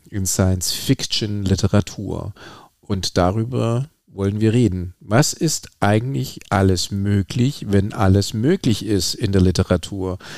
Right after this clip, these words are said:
Was macht die K I in der Literatur oder für die Literatur?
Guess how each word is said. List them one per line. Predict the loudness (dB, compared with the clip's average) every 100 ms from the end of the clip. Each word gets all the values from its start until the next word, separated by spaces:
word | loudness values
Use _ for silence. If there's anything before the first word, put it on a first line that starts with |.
| -16 -10
Was | 2 4 4 0 -6 -8 -2
macht | 2 2 -2 -6
die | -2
K | 2 2 2
I | 2 0 0 -2 -8 -14
in | -6 -2
der | 0
Literatur | 2 2 2 0 -2 -2 0 0 -2 _ _ -14
oder | -12
für | -10 -10 -10 -8
die | -6
Literatur? | -4 -2 -2 -2 -4 -4 -6 -6 -4 -4